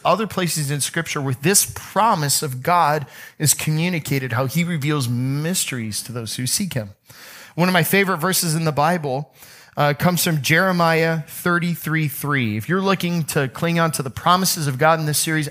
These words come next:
I'm about to give you a couple in a row. Jeremiah thirty-three three says, "Call to me and I will answer you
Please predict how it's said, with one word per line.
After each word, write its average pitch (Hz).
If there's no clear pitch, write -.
I'm 156
about 151
to 156
give 135
you 139
a 120
couple 135
in 127
a 127
row. 110
Jeremiah 185
thirty-three 165
three 131
says, 180
"Call 208
to -
me 190
and 160
I 170
will 165
answer 156
you 104